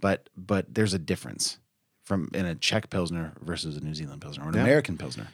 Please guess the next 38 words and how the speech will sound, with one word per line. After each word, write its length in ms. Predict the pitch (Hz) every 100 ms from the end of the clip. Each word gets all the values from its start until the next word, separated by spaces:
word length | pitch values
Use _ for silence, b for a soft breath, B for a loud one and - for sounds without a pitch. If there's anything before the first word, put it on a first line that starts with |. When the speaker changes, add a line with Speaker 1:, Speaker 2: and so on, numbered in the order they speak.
| _ -
Speaker 2:
Been 160 | 233
really 180 | 120 120
enjoying 280 | 110 113 101
Italian 480 | - - 110 123 69
Pilsners 460 | - 76 - - -
lately. 340 | - - - -
Speaker 1:
What's 300 | 120 143 -
an 140 | 143 127
example 280 | 120 117 117
of 60 |
an 60 | 104
Italian 280 | 117 120 98
Pilsner? 300 | - - -
Speaker 2:
Just 160 | 123 -
had 180 | 123 123
it 120 | -
at 200 | 113 -
Burgers 260 | 101 101 110
and 100 | 113
Brew. 160 | 123
It 40 | 107
was, 200 | 95 92
uh, 140 | 92
Sierra 400 | 90 - 90 95
Primavera. 640 | 92 - 95 90 101 - - _ -
Speaker 1:
Mm, 180 | 185 147
okay. 260 | 151 98 - _ _ _ -
Is 60 | 113
Speaker 2:
Very 120 | 90
Speaker 1:
that 60 | 95
Speaker 2:
good. 140 | 95
Speaker 1:
Sierra 180 | - 95
Nevada? 260 | 85 76 87
Speaker 2:
No, 60 | 107
it 40 |
was 120 | 90
by, 380 | - 95 90 87
uh, 240 | 82 80